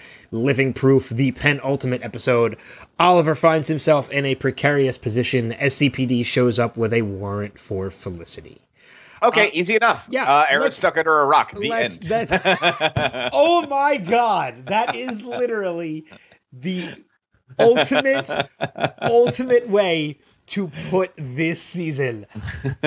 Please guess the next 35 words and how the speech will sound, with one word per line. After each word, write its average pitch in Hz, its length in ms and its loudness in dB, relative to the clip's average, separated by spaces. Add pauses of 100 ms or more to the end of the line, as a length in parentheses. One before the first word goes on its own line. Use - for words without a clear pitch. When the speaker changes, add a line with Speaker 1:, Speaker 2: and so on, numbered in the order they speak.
(140)
Speaker 1:
Arrow 196 460 6
is 185 100 -4
stuck - 480 0
under 175 300 0
a 151 140 -4
rock 123 520 -6 (520)
and 123 160 -6
struggling 143 1000 -4
to 160 180 -4
get 127 240 -2
out. 92 400 -14 (760)
Holy 202 880 4
shit. - 560 -2 (320)
You 127 320 -2
just 160 300 0
summed 156 280 4
up 139 180 0
this 139 220 -4
entire 143 520 -4
season 135 480 -4
with 117 220 -4
what 120 240 -6
happens 123 440 -4
in 120 100 -6
the 117 80 -8
penultimate 104 560 -10
episode. 87 380 -20 (280)
Speaker 2:
Yeah, - 140 2
pretty 185 200 2
much. 202 280 2 (240)
That's 151 200 4
it. - 240 2 (300)
Speaker 1:
Wow. 143 460 -8
Speaker 2:
I 160 160 4
was, 143 260 0